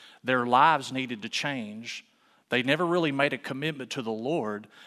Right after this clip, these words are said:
but they knew they needed to do something religious. Because at the meat of it, they didn't wanna go to hell.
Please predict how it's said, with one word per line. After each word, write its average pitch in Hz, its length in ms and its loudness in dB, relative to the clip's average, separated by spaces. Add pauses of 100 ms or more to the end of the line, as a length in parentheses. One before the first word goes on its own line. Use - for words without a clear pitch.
(120)
but 135 140 0
they 135 140 4
knew 156 220 0
they 165 160 4
needed 156 280 -2
to 117 80 -6
do 131 160 -2
something 131 420 -4
religious. 110 600 -8 (960)
Because 160 400 2
at 147 180 4
the 139 80 2
meat 165 300 2
of 143 140 4
it, 143 180 -4
they 123 120 2
didn't 139 180 -2
wanna 139 120 -2
go 131 140 -2
to 120 80 -4
hell. 101 260 -10